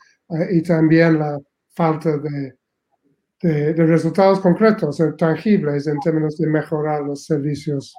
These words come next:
públicos que la mayoría de latinoamericanos reciben, ¿no? Ahora, la pandemia ha, ha acelerado todas esas tendencias, entonces, eh, o todos esos problemas, digamos, más bien.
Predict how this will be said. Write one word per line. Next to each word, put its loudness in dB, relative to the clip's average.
públicos -4
que 0
la 0
mayoría 4
de 2
latinoamericanos -4
reciben, 2
¿no? -2
Ahora, 4
la 2
pandemia 2
ha, -4
ha -12
acelerado 2
todas -6
esas -12
tendencias, -14
entonces, -2
eh, 0
o 2
todos 6
esos 0
problemas, 2
digamos, -12
más -12
bien. -6